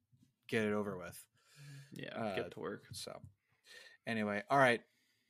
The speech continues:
Speaker 1: We are going to do our way too early twenty twenty-three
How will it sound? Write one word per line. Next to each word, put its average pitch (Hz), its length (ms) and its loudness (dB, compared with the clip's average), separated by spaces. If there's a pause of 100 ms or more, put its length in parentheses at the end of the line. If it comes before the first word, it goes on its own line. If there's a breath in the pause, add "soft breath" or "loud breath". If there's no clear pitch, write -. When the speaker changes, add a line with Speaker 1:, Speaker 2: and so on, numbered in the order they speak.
(360)
Speaker 1:
We 143 280 4
are 160 120 8
going 147 280 0
to 131 60 -4
do 131 240 2
our 120 200 2
way 120 280 2
too 143 280 0
early 113 580 0 (880)
twenty 131 360 2
twenty-three 120 1000 2